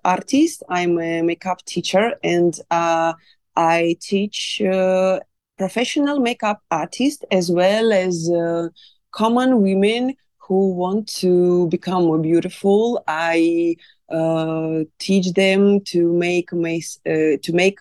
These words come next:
makeup by themselves. And, uh, in one, two lessons, I can improve their lives in one hundred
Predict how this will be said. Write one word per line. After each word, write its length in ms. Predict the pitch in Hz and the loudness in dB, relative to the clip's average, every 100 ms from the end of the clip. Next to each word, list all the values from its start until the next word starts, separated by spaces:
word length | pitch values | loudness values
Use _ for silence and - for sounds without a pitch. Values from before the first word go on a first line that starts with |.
| 175 | -4
makeup 520 | 175 165 180 180 165 | -2 -2 -2 -2 0
by 280 | 160 151 147 _ _ | 0 0 -2 _ _
themselves. 840 | 156 160 160 - 170 170 269 - - _ _ _ _ - | -2 -2 -2 -2 -2 -2 -8 -12 -18 _ _ _ _ 0
And, 400 | 165 170 170 165 | 2 4 2 2
uh, 720 | 165 165 160 160 160 160 156 - | 2 0 0 -2 -2 -4 -4 -4
in 300 | 185 175 170 | 0 0 0
one, 420 | 180 214 269 320 | -2 -2 -2 -2
two 320 | - 214 226 | -2 -4 -2
lessons, 720 | 240 175 185 - 247 320 - _ _ - | 0 0 -2 -4 -6 -6 -8 _ _ -2
I 180 | 185 | 0
can 380 | 220 - 214 214 - | 0 0 2 0 0
improve 760 | 190 185 - 190 196 226 277 302 | -2 -2 -4 0 0 0 -4 -4
their 280 | 202 190 180 | -2 0 0
lives 720 | 170 170 175 202 247 - - _ _ - | 0 -2 -2 -2 -4 -10 -20 _ _ -6
in 300 | 180 175 175 | 0 0 2
one 180 | 196 196 | 2 0
hundred 460 | 208 208 190 175 | 0 0 2 -2